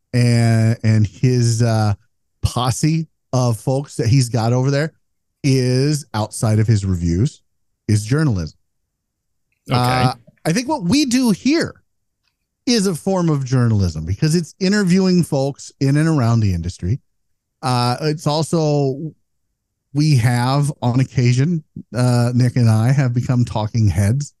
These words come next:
Speaker 1: especially when it comes to Cuba and, uh, Cuban cigars, uh, and even, uh, you know, with, with the, um,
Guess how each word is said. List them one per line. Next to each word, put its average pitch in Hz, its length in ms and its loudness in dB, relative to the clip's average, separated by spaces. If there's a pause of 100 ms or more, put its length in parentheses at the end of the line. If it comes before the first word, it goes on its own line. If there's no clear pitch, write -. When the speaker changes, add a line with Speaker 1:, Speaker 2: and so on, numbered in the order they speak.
(380)
Speaker 1:
especially 123 420 0
when 117 100 4
it 113 80 -2
comes 113 320 0
to 107 580 2
Cuba 120 520 -2
and, 101 560 0
uh, 98 400 -2 (120)
Cuban 113 220 0
cigars, 104 540 -2 (480)
uh, 82 160 -10
and 208 180 -2
even, 220 400 0
uh, 170 260 -2
you 185 140 2
know, 135 140 0
with, 143 400 -2
with 147 320 -2
the, 139 320 2
um, 113 520 0